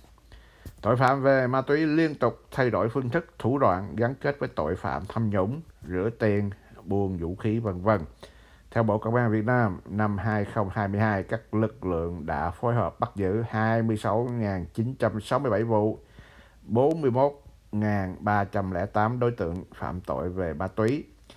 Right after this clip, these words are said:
thu giữ chín, xin lỗi, tám trăm lẻ chín ki-lô-gam heroin, sáu phẩy một tấn ma túy tổng hợp, tám trăm sáu mươi bảy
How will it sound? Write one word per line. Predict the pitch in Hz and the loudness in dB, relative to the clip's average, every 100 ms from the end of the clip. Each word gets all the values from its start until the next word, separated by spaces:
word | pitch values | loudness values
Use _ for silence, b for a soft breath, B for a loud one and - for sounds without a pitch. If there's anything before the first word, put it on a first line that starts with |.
| B B _ - - | B B _ -8 0
thu | 117 101 | 2 2
giữ | 95 85 107 107 - - | 0 0 0 -4 -8 -4
chín, | 123 147 160 - - - - _ - | -4 -4 -14 -20 -20 -20 -20 _ -14
xin | 131 | -6
lỗi, | 92 67 - | -4 -4 0
tám | 113 120 139 | 2 2 0
trăm | 135 110 104 | 0 0 0
lẻ | 87 87 - | -2 -4 -4
chín | 127 139 | -4 -2
ki-lô-gam | 139 135 113 117 110 104 | -2 0 2 2 2 2
heroin, | 104 123 120 120 113 95 82 b b b b b - | 2 2 4 4 2 0 -6 b b b b b -20
sáu | - 98 101 143 - | -8 0 0 0 -4
phẩy | 73 78 | -4 -4
một | 117 127 143 | -2 -2 0
tấn | - 123 156 - | 4 4 2 -8
ma | - 98 87 | -6 -2 -2
túy | 104 117 98 | 0 0 0
tổng | 110 | 2
hợp, | 113 90 - b b b b b - - | 2 2 -2 b b b b b -20 -4
tám | 104 123 135 | 0 0 2
trăm | 110 98 | 0 2
sáu | - 120 | 0 0
mươi | 110 | 0
bảy | 65 90 | -2 -4